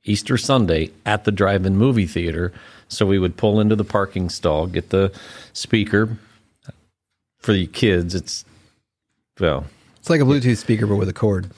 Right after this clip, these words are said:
Speaker 1: Y-, it, there you go. So we'd put the speaker, uh, in our car window, and we would listen to a sermon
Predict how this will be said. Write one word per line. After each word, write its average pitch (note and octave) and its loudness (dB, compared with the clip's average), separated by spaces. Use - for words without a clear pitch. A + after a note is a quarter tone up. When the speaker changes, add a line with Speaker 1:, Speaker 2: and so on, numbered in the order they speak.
Speaker 1:
Y-, A#2 -6
it, A#2 -6
there A#2+ 2
you F#2 -2
go. D#2+ -6
So - -2
we'd C3 2
put - 0
the A#2+ -8
speaker, B2+ 0
uh, G#2 0
in A2 2
our G#2 2
car A#2+ 2
window, A#2 2
and G2+ -2
we G2+ 0
would G2 -2
listen G#2 -2
to G#2+ 0
a G2 2
sermon B2 0